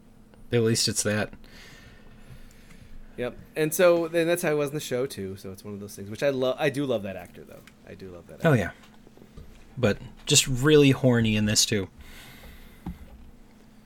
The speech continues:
Speaker 1: Okay.
Speaker 2: Yeah, and I, I, what I will say though, that the fact, like, that whole moment, it does come, like, it does kinda speak to how, like,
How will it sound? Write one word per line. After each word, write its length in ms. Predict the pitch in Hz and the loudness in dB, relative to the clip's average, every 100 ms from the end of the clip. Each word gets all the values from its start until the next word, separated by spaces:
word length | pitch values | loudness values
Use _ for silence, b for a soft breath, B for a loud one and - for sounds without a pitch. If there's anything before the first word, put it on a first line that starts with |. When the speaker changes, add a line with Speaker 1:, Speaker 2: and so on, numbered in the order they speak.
| - B B B B - | -20 B B B B 4
Speaker 1:
Okay. 260 | 131 175 | 8 8
Speaker 2:
Yeah, 80 | 208 247 | 8 6
and 120 | 214 | 6
I, 80 | 214 | 6
I, 100 | 196 | 8
what 180 | 190 196 | 10 12
I 80 | 180 | 10
will 160 | 202 196 | 10 8
say 180 | 190 | 6
though, 140 | 170 143 | 6 6
that 180 | 139 123 | 4 2
the 80 | |
fact, 300 | 127 151 135 | 0 0 0
like, 160 | 139 120 | -2 2
that 160 | 143 135 | 0 2
whole 160 | 139 | 0
moment, 320 | 123 120 113 | 0 -2 -4
it 80 | 110 | -4
does 180 | 113 107 | -4 -6
come, 240 | - 113 | -6 -10
like, 160 | 104 113 | -10 -8
it 100 | - | -6
does 200 | 127 113 | -4 -4
kinda 200 | - 117 | -6 -8
speak 340 | - - 107 | -8 -8 -10
to 100 | 104 | -10
how, 180 | 101 101 | -12 -10
like, 360 | 98 92 - | -10 -10 -14